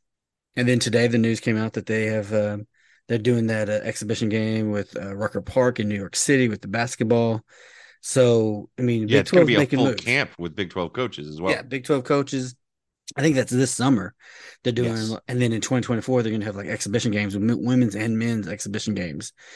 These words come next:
Speaker 1: at Rucker Park in New York. So, I mean, I mean, you hear all this about the Big Twelve making moves and, and having these, like, thinking outside the box. And then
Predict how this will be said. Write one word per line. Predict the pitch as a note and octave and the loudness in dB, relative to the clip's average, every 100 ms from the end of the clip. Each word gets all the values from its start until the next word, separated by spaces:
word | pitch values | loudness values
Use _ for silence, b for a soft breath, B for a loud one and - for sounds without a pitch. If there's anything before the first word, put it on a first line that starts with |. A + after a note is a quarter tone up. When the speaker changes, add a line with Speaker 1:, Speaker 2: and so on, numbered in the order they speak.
| B | B
Speaker 1:
at | G#2 | -2
Rucker | A2+ - G#2 | 0 0 -2
Park | A2 D2+ - - _ _ _ _ | -4 -4 -10 -20 _ _ _ _
in | A#2+ A2 | -4 -2
New | G#2+ | -2
York. | G#2+ G2 - _ b b b b b b _ | -2 -4 -8 _ b b b b b b _
So, | - C3 | 4 6
I | A#2+ | 8
mean, | A#2 G#2+ G#2 - _ _ | 4 2 -4 -12 _ _
I | B2 | 0
mean, | A#2 A2 - - | 0 0 -6 -6
you | B2 | -4
hear | A#2 E3 D#3 | 2 6 6
all | B2 | 6
this | A#2 A2+ | 4 2
about | G#2+ | -2
the | G#2 | -2
Big | G2+ A#2+ | 0 0
Twelve | - A2+ G#2+ | 2 0 2
making | A2+ A2 G#2+ | -2 -4 -4
moves | A2+ B2 A#2 G#2 | 0 2 0 -2
and, | G2+ F#2+ - | -6 -8 -12
and | G#2 | -8
having | G#2+ A2 G#2+ | -4 -2 -2
these, | G2+ G2 | -4 -6
like, | F#2+ | -4
thinking | A#2+ A2 | -2 0
outside | A2 - G#2+ | -2 -4 -6
the | F#2+ | -2
box. | G#2+ A#2+ - - - B B B B B A#2 | 2 2 2 -6 -10 B B B B B -2
And | A#2 A#2 | 0 2
then | A#2 A2+ G#2+ | 0 0 -2